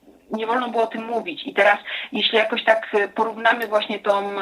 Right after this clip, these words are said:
tą radosną mowę do tego, że właściwie gangstera i też filmowego gangstera w dużej mierze cechują pauzy, cisza, jak zachowują się między innymi ci, co nie mówią, to tam rodzi się niesamowity kontrast i też jak Świat światem bardzo często, e,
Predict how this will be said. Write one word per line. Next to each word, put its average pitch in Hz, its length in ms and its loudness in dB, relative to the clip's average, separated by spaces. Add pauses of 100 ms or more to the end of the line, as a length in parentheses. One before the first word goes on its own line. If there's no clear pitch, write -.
(120)
tą 202 120 0
radosną 208 420 0
mowę 208 380 2
do 185 120 -8
tego, 196 260 -2
że 196 100 -6
właściwie 208 380 -2
gangstera 196 840 0
i - 80 -16
też 196 180 -8
filmowego 214 460 -6
gangstera 190 520 0
w 165 60 -6
dużej 202 280 -6
mierze 220 220 -4
cechują - 560 -6
pauzy, 175 720 0
cisza, 170 520 2 (300)
jak 190 180 2
zachowują 214 460 -4
się 214 120 -4
między 208 240 -8
innymi 208 340 -8
ci, - 200 -6
co 196 60 2
nie 190 140 -4
mówią, 220 280 0 (320)
to 214 80 -2
tam 220 160 2
rodzi 233 260 -2
się 220 120 -4
niesamowity 208 560 -6
kontrast 202 520 2 (100)
i 220 80 -6
też 226 220 0
jak 202 140 -2
Świat 214 240 0
światem 208 420 2 (360)
bardzo 202 320 0
często, 220 560 -2 (180)
e, 117 220 -6